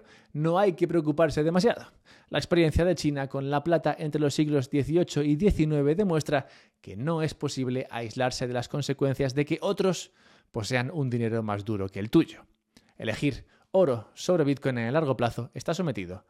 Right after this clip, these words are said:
a la misma realidad. Y antes de cerrar el mañanero de hoy, déjame recordarte un par de cosas. La primera, que hay una newsletter, te puedes suscribir a ella y si lo haces recibes un mail. En el último también hablé un poco de la cuestión entre oro y Bitcoin,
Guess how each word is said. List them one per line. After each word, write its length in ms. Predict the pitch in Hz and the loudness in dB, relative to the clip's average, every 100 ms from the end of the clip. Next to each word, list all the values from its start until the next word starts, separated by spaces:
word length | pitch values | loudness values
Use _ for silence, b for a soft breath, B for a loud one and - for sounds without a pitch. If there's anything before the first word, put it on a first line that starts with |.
| b | b
a 80 | - | -6
la 80 | 113 | -4
misma 400 | 95 90 90 98 | -6 -10 -14 -14
realidad. 520 | 104 98 90 95 80 - - _ _ _ _ _ _ | -12 -10 -8 -10 -12 -18 -20 _ _ _ _ _ _
Y 100 | 123 | -8
antes 220 | 117 113 | -6 -4
de 240 | 120 - b b _ | -4 -6 b b _
cerrar 380 | 139 147 139 - | -2 0 0 -2
el 100 | 135 | -4
mañanero 380 | 131 151 175 | -2 0 2
de 80 | 147 | 2
hoy, 180 | 151 147 b b | 0 -2 b b
déjame 320 | 151 143 143 | -6 -2 -2
recordarte 360 | 139 139 135 135 | -2 -2 -2 -2
un 60 | |
par 140 | 131 135 | -2 0
de 40 | |
cosas. 380 | 190 185 175 - | 2 2 2 -2
La 120 | 156 160 | -6 -2
primera, 320 | 165 151 147 | 0 0 0
que 80 | 139 | -2
hay 80 | |
una 140 | 135 131 | -4 -6
newsletter, 340 | 127 127 127 | -4 -2 -2
te 100 | 120 | -4
puedes 200 | 117 120 | -6 -8
suscribir 280 | 117 123 120 | -4 -4 -2
a 60 | 117 | -2
ella 160 | 113 | -2
y 40 | - | -4
si 60 | |
lo 60 | 113 | -8
haces 160 | 110 113 | -8 -10
recibes 300 | 107 104 95 | -8 -8 -6
un 120 | 107 | -4
mail. 260 | 151 85 - B B - | -4 -4 -12 B B -4
En 120 | 131 | 2
el 60 | 165 | 4
último 600 | 139 147 160 151 - _ _ _ - | 6 6 4 2 -8 _ _ _ -8
también 260 | 123 123 | -6 -4
hablé 300 | 110 113 113 170 | -4 -4 -6 -8
un 140 | 117 | -12
poco 200 | 113 120 | -8 -4
de 80 | 113 | -4
la 100 | 110 | -6
cuestión 340 | 110 - 117 | -8 -6 -6
entre 420 | 113 113 113 110 - | -6 -6 -6 -6 -4
oro 260 | 123 113 123 | -4 -2 -2
y 80 | |
Bitcoin, 380 | 127 147 160 151 | 0 0 -2 -6